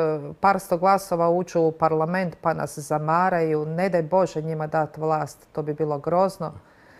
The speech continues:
Politika je zapravo jedna vrlo egzaktna disciplina, ima užasno puno posla. Iako kažem da mi je to bio užasno glup posao, jako puno se radilo.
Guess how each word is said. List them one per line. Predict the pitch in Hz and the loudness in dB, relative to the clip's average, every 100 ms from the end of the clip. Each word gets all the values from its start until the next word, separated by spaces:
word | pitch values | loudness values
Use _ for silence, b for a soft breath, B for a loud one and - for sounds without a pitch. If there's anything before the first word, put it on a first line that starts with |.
| b b b b b _ _ | b b b b b _ _
Politika | 208 269 359 330 262 | 4 4 4 4 6
je | 226 208 | 6 4
zapravo | - 254 247 220 | 4 4 4 4
jedna | 233 208 | 4 4
vrlo | 180 226 220 | 4 6 6
egzaktna | 185 156 202 196 175 | 4 4 2 2 0
disciplina, | 156 156 - 160 - 151 | -4 -4 -4 -6 -2 -2
ima | 160 185 | 0 2
užasno | 254 262 233 190 | 2 2 -4 -6
puno | - 165 151 | -4 -4 -2
posla. | - 135 139 - 240 - _ _ _ b b b b | -2 -4 -4 -8 -8 -10 _ _ _ b b b b
Iako | 208 277 277 | 4 4 4
kažem | - 240 233 214 | 4 4 4 0
da | 190 | 0
mi | 185 | 0
je | 175 | 0
to | 175 202 | 2 0
bio | 190 208 | 2 4
užasno | 202 196 185 190 | 2 0 -2 -2
glup | 180 240 - - | 2 2 0 -4
posao, | 143 131 - 196 208 202 | -2 -2 -2 -4 -4 -4
jako | 170 214 214 143 | 2 4 4 -2
puno | - 147 - | -8 -8 -8
se | - - | -10 -8
radilo. | - 69 - 180 208 | -4 -4 -2 -2 -2